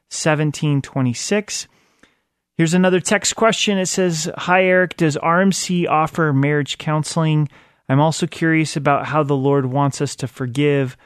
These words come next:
I understand that Jesus forgave us, but may have your two cents as well." So thanks so much for, uh, sending in this question. And yes, uh, we do offer a biblical, uh, marriage counseling. If you call the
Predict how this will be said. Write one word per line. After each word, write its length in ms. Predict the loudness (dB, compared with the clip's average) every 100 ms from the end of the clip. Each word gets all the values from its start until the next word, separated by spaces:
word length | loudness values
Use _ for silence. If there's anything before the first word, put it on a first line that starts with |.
| _ _ _ -2
I 140 | 0 2
understand 680 | 2 0 0 2 2 2
that 140 | 0 -2
Jesus 360 | -2 0 -2
forgave 540 | -4 -6 -2 0 0 0
us, 400 | 0 -2 -6 -10 -10
but 360 | -2 -2 -2 _ _ _ _ _ _ _ _ 0
may 240 | 2 4
have 340 | 2 2 2 0
your 140 | -4
two 240 | -2 -2
cents 480 | -2 0 0 0 -2 -8
as 520 | -4 0 0 0 -4 -10
well." 600 | -8 -4 -2 -4 -6 -12
So 320 | -12 -8 -6
thanks 260 | -2 -2 2
so 100 | 2
much 280 | 4 2 0
for, 340 | 2 2 2
uh, 140 | -4 -6
sending 460 | -2 2 4 4
in 100 | 2
this 160 | 0 -2
question. 380 | -2 -2 2 2
And 180 | 2
yes, 380 | 2 2 0 -4
uh, 120 | -2
we 140 | 0 0
do 240 | 2 2
offer 520 | 2 2 0 0 0 -2 -16 -2
a 100 | -2
biblical, 800 | 2 2 2 0 2 2 2 0
uh, 60 | -2
marriage 380 | 0 0 -2 -2
counseling. 540 | -2 -2 0 0 0
If 120 | -2
you 80 | -6
call 380 | -4 0 2 2
the 260 | 2 2